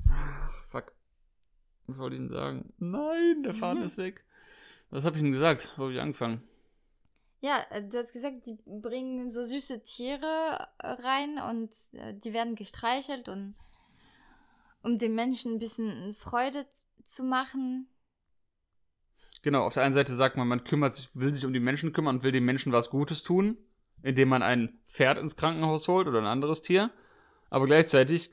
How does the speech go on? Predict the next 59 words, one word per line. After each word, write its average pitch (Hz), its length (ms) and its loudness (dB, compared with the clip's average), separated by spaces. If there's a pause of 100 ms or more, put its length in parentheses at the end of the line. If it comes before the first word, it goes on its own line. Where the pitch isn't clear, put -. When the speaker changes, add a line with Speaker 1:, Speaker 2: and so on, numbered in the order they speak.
(100)
Speaker 1:
äh, - 60 -6 (300)
kehr-, 156 340 6
äh, 120 200 -2
kümmert 165 280 4
man 135 100 4
sich 135 100 -4
einen 139 80 0
Scheiß 156 300 4
um 139 100 -2
die 131 60 2
Leute 123 300 6
und 127 140 -2
gibt 135 220 2
denen 131 120 6
Essen, 147 240 4
was 127 100 4
sie 120 80 -2
krank 127 280 2
macht. 101 240 -10 (480)
Speaker 2:
Stimmt. - 540 -10 (1160)
Speaker 1:
Also 143 140 0
das 151 180 6
Argument, 151 380 8
wir 147 80 6
machen 147 220 6
das 143 160 4
nur, 151 100 2
damit 143 240 2
sie, 131 160 0
damit 131 240 2
die 143 60 2
Menschen 139 280 0
einen 135 80 2
schönen 151 280 4
Augenblick 143 440 2
haben. 151 320 2 (360)
Ja, 131 100 4
du 135 60 2
könntest 160 280 2
denen 147 120 4
jeden 156 220 4
Abend 165 220 6
einen 131 60 2
schönen 131 240 6
Moment 123 280 4
machen, 135 160 2
wenn 139 80 4
du 143 80 4
ihnen 139 80 2
was 127 160 2
Geiles 147 300 4
zu - 60 -2
essen 143 220 0
machst - 280 -4
und 120 100 0
nicht 131 140 0
so 127 80 -2
ein 120 80 0
Junkfood. 131 460 -2